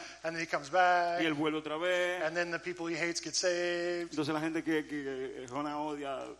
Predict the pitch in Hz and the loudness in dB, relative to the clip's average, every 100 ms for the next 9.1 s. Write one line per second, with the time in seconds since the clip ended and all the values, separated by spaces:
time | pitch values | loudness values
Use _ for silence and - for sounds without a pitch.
0 | 131 139 139 156 175 165 165 165 160 170 | -8 -6 -4 -2 0 0 0 0 0 -2
1 | 156 - - - 170 143 147 156 156 151 | -2 -6 -10 -8 -8 -6 0 4 4 4
2 | 156 156 160 160 147 156 160 156 170 165 | 6 8 8 4 2 2 4 2 4 4
3 | 160 156 151 151 156 151 143 151 151 202 | 4 0 -2 -2 -2 -4 -8 -10 -12 -14
4 | 143 - - - - 160 190 165 - - | -14 -20 -20 -20 -10 -4 0 2 2 0
5 | 147 147 135 120 143 151 - 147 143 135 | -8 -8 -8 -10 -8 -8 -8 -8 -8 -8
6 | 127 127 135 - - - 123 131 151 147 | -10 -12 -12 -14 -20 -18 -14 -8 -6 -4
7 | 147 147 143 147 139 139 135 151 139 123 | -4 -4 -6 -6 -8 -8 -6 -8 -10 -14
8 | - - - - - - 131 143 143 143 | -20 -20 -18 -18 -18 -16 -16 -14 -12 -14
9 | 139 | -14